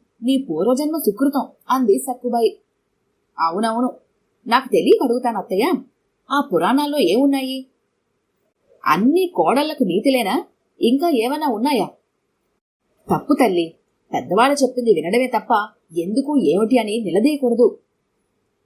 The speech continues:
"అదే ఎందుకు అని అడుగుతున్నాను," అంటూ పూజగది గుమ్మంలో నిలబడింది. "తప్పు తల్లి, ఆడజన్మ ఎత్తాక," అంటూ ఏదో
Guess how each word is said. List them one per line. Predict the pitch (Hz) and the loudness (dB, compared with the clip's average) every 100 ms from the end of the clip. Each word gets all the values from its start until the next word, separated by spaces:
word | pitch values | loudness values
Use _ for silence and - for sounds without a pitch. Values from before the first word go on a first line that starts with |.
| - | -12
"అదే | 147 202 | -2 2
ఎందుకు | 285 190 151 214 269 269 | 2 2 0 0 0 0
అని | 320 262 | -2 0
అడుగుతున్నాను," | 226 285 254 233 214 - _ _ 240 | 0 0 -2 -4 -6 -10 _ _ -4
అంటూ | 262 269 | -2 0
పూజగది | 190 220 285 302 240 170 | -2 0 0 2 0 0
గుమ్మంలో | 180 247 185 233 | 0 0 0 -2
నిలబడింది. | 202 190 190 180 - _ _ _ _ _ _ _ _ _ - | -2 -4 -2 -2 -4 _ _ _ _ _ _ _ _ _ -6
"తప్పు | - - 285 | -6 -2 0
తల్లి, | 277 185 165 160 _ _ _ - | 0 0 -4 -8 _ _ _ -10
ఆడజన్మ | 151 160 226 247 247 | -2 0 2 2 0
ఎత్తాక," | 220 135 - 202 247 202 226 - - | 0 -2 -2 -2 2 2 0 -8 -6
అంటూ | 262 262 254 | -4 -2 0
ఏదో | 202 240 | 2 2